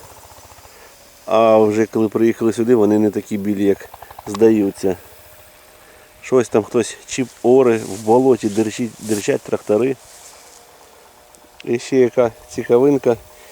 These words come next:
Я вперше в житті побачив бджолу на деревії. Бджола на деревії. Якби хто сказав, що на деревії працюють бджоли, я б не повірив. Бджола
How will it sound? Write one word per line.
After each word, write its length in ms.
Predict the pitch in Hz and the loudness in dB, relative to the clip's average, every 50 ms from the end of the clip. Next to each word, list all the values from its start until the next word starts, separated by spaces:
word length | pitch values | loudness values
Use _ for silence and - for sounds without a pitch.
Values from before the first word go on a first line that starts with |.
| - - - | -20 -8 -4
Я 120 | - 131 | -2 -2
вперше 420 | 127 - - 156 143 123 - 135 127 | 0 2 2 2 2 2 2 2 2
в 60 | 120 | 4
житті 380 | 113 120 117 - - 151 170 170 | 4 2 0 0 0 0 0 0
побачив 580 | - 143 127 120 123 135 139 131 - 143 135 | 2 0 0 2 2 2 2 2 2 0 0
бджолу 380 | 127 120 117 123 123 131 143 139 | 0 2 2 2 4 4 4 4
на 120 | 135 131 | 4 4
деревії. 680 | 127 131 131 135 135 131 123 120 110 104 104 101 101 95 - - - - - - - - - - - - - - _ _ _ _ _ - - - - - - - _ _ _ - | 4 4 4 4 4 4 4 4 4 4 4 4 2 0 -6 -14 -20 -20 -20 -20 -20 -20 -20 -20 -20 -20 -20 -20 _ _ _ _ _ -20 -20 -20 -20 -20 -20 -20 _ _ _ -14
Бджола 380 | - 117 110 113 123 139 143 143 | -10 -6 -4 -2 0 2 2 2
на 120 | 135 127 | 2 2
деревії. 680 | 120 120 123 123 131 127 120 120 117 107 101 - - - - _ _ _ _ _ _ _ _ _ _ - - 214 - | 2 4 4 4 4 4 4 2 2 2 2 0 0 -4 -8 _ _ _ _ _ _ _ _ _ _ -20 -20 -14 -8
Якби 300 | 117 117 120 120 127 139 | -4 -2 -2 0 0 0
хто 180 | 131 - - 131 | 0 0 -2 -4
сказав, 440 | - - 139 127 127 135 131 123 113 | -2 0 0 2 4 4 2 2 0
що 180 | - 127 127 | 0 0 0
на 120 | 127 123 123 | 2 2 2
деревії 420 | 123 120 127 131 131 131 127 123 | 2 4 4 4 4 2 2 0
працюють 500 | 117 - 127 127 113 - 127 127 127 120 | 0 0 0 -2 0 0 2 2 2 0
бджоли, 440 | 120 120 120 139 147 151 139 117 110 - _ _ _ _ _ _ _ _ _ _ _ _ _ - - - _ _ - | -2 0 2 4 4 6 4 2 0 -2 _ _ _ _ _ _ _ _ _ _ _ _ _ -20 -20 -20 _ _ -4
я 160 | 135 135 127 | -2 -2 0
б 80 | - - | 0 2
не 100 | 131 127 | 0 2
повірив. 580 | 120 135 131 131 131 131 127 120 113 107 101 98 - - - - _ _ _ _ _ _ _ _ _ _ _ _ _ _ _ _ _ _ _ _ _ _ _ _ _ _ | 2 2 2 4 4 6 6 6 6 4 2 0 -6 -18 -20 -20 _ _ _ _ _ _ _ _ _ _ _ _ _ _ _ _ _ _ _ _ _ _ _ _ _ _
Бджола 640 | - 107 101 98 104 113 117 123 135 143 151 143 | -14 -14 -12 -6 -4 -2 0 0 2 2 0 0